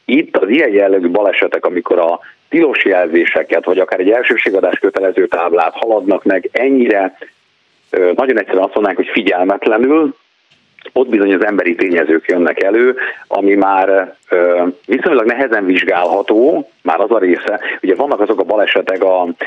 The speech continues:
amikor ismeretlen ok miatt, ö, magányos pályaelhagyás, és akkor abból nem lehet tudni, hogy ez egy elalvás volt, az egy rosszul lét volt,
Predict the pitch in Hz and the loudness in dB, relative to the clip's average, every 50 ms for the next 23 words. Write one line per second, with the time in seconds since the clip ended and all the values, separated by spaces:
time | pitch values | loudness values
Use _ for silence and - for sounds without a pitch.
0 | - - - - - 92 92 90 87 - - 90 90 92 95 - - - - 131 | -10 -12 -12 -8 -6 -2 -2 -2 -2 0 0 0 2 0 0 0 -2 -2 0 0
1 | 120 113 101 90 - 101 98 101 104 - 101 92 87 87 85 - - - 90 87 | 0 0 0 0 0 2 0 0 0 0 0 0 0 0 -2 -4 -2 0 2 2
2 | 85 85 82 82 80 85 92 95 98 101 98 98 92 90 90 87 - - - 80 | 2 2 2 0 -2 -2 -2 -2 0 0 -2 -4 -2 -2 -4 -4 -4 -4 -2 0
3 | 85 87 92 95 98 101 107 113 117 123 127 135 135 - - - - - - - | 0 2 2 2 2 0 0 0 2 2 2 0 0 -2 -2 -2 -2 -4 -4 -2
4 | - 117 117 123 127 127 120 110 92 87 85 87 - - 104 98 95 90 87 85 | -4 -2 0 0 0 0 0 0 0 0 0 0 -2 -2 -2 0 0 2 2 0
5 | 80 85 78 82 82 90 98 104 113 113 120 123 123 120 - - 127 123 127 123 | 0 0 0 0 2 2 2 2 2 2 2 0 0 -2 -2 0 2 2 2 2
6 | - - 85 82 76 78 82 87 90 - - - 117 113 110 113 117 120 120 120 | 0 0 0 0 0 2 2 2 0 -2 -2 0 2 2 4 4 4 2 2 2
7 | 120 120 127 127 131 135 131 - | 2 2 4 4 4 2 0 -4